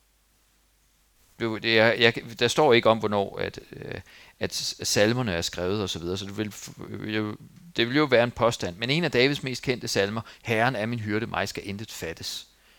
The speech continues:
Han lader mig ligge ved grønne vange, til vildens vande fører han mig. Han kvæger min sjæl." Jeg har en fornemmelse af, at den skrev han ikke, mens han sad i paladset. Den skrev han jo ude i ørkenen, sammen med fårene, og vogtede dem.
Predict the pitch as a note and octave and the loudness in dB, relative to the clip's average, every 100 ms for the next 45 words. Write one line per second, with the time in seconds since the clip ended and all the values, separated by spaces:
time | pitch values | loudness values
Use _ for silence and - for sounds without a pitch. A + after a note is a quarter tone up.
0 | _ - F#2+ G#2+ G2+ G#2 A2 - F2+ G#2 | _ -10 -4 -2 0 -2 -2 -4 -4 -4
1 | F2+ E2+ F#2+ G#2 G#2 A2+ E2+ E2+ G#2 F#2 | -6 -6 -8 -10 -10 -10 -10 -10 -12 -10
2 | F#2 F#2 E2+ _ _ - F#2+ - F2+ E2+ | -10 -10 -16 _ _ -16 -14 -10 -8 -6
3 | G2 F#2+ - F2 - _ _ _ _ _ | -6 -8 -8 -10 -14 _ _ _ _ _
4 | _ _ _ - - - _ _ _ _ | _ _ _ -20 -20 -20 _ _ _ _
5 | _ _ _ _ _ - A#2+ D#3+ C3+ C#3+ | _ _ _ _ _ 0 6 6 6 4
6 | D3+ E3 D3+ B2 A#2+ B2 - C3+ C3 A2 | 6 6 8 8 8 2 2 4 4 2
7 | A2+ A2 G#2 G#2+ G2 F#2 F2+ D2+ D#2 E2+ | 2 -2 -4 -4 -4 -4 -6 -8 -10 -16
8 | _ _ _ _ _ _ _ _ _ _ | _ _ _ _ _ _ _ _ _ _
9 | _ _ _ _ _ _ _ _ _ _ | _ _ _ _ _ _ _ _ _ _
10 | _ _ _ _ - C3 - D3+ F3 C#3+ | _ _ _ _ -8 -2 0 2 0 0
11 | A2+ - _ _ _ _ _ - C#3 D3+ | -2 -4 _ _ _ _ _ -10 -4 -2
12 | C#3+ F#2 A#2 C3+ G#2 _ _ _ _ _ | -2 -2 -6 -12 -16 _ _ _ _ _
13 | - G#2 A#2+ G2 D#2 F2+ - _ _ _ | -8 -8 -6 -8 -8 -12 -18 _ _ _
14 | _ - F#2 F2 - - - | _ -14 -10 -10 -10 -14 -16